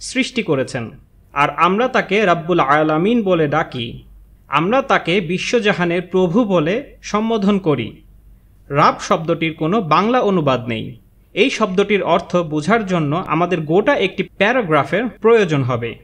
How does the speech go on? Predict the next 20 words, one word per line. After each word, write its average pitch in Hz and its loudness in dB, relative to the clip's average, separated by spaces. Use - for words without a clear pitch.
এই 233 2
কারণে 175 2
স্কলারগণ 185 0
বলেছেন 214 0
যে 143 0
এই 247 0
শব্দটির 190 -2
মধ্যে 156 -2
যে 139 -2
সব 202 -2
বিষয়গুলো 196 -2
অন্তর্ভুক্ত 165 -2
তা 202 2
হলো, 143 2
তিনি 226 2
সকল 196 0
কিছুর 220 -4
সৃষ্টিকর্তা, 135 -4
তিনি 165 0
প্রতিপালক, 160 0